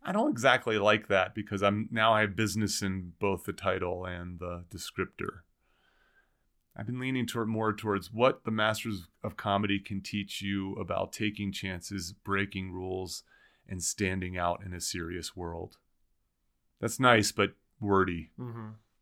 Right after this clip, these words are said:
Speaker 1: I don't know. Any case, um, email me if you guys have any ideas.
Speaker 2: <laughs>
Speaker 1: So, um, so the interesting thing about that, that project was that it ca-, actually came it came out of a constraint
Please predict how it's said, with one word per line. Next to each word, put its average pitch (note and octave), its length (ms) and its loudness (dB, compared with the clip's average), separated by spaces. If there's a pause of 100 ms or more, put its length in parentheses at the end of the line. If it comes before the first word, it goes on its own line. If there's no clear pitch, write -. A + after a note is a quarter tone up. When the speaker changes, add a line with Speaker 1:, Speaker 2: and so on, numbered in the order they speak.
(160)
Speaker 1:
I G2+ 120 2
don't F2+ 100 -2
know. E2 160 -6 (240)
Any B2 160 6
case, F#2+ 400 0 (640)
um, A2 240 6
email D3 340 12
me B2 180 6
if G2+ 140 2
you A2+ 80 0
guys G#2 240 4
have G2+ 220 2
any G2 200 2
ideas. F2+ 640 0
Speaker 2:
<laughs> - 40 -14 (680)
Speaker 1:
So, D3 380 8
um, C3+ 420 6 (160)
so D#3 140 2
the D3+ 180 8
interesting G3+ 460 8
thing C#3+ 120 0
about B2 300 2
that, A2+ 300 2 (100)
that A2+ 360 0
project B2 580 4
was A2 180 -2
that A2 100 -4
it G#2+ 140 -2 (140)
ca-, B2 140 -4
actually B2+ 440 -2
came D#3+ 680 0 (880)
it C3 180 -6
came E3 600 0 (180)
out C3+ 360 2 (100)
of B2 160 2
a A#2 80 2
constraint B2+ 840 0